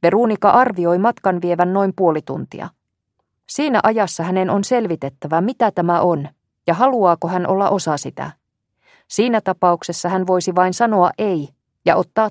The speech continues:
taksin takaisin kaupunkiin edes poistumatta kyydistä. "Kuten sanoin pomollesi,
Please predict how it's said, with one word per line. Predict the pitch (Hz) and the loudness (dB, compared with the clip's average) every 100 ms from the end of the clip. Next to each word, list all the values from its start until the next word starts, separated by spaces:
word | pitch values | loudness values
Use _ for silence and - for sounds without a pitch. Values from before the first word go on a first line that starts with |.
| - | 0
taksin | 254 - 208 190 | -2 -2 -4 -2
takaisin | 226 208 180 175 165 | 0 2 2 0 -2
kaupunkiin | 165 156 147 147 - - 147 - | 0 0 -2 -10 -8 -8 -8 -4
edes | 170 220 - | -2 -2 0
poistumatta | 226 190 160 160 - 165 | 0 0 -2 -2 -2 -6
kyydistä. | 165 147 151 - - - _ _ _ _ _ | -6 -10 -10 -14 -14 -18 _ _ _ _ _
"Kuten | - 180 185 185 | -4 2 2 2
sanoin | 208 208 208 | 0 0 0
pomollesi, | 226 214 180 156 147 131 | 0 0 0 0 -4 -6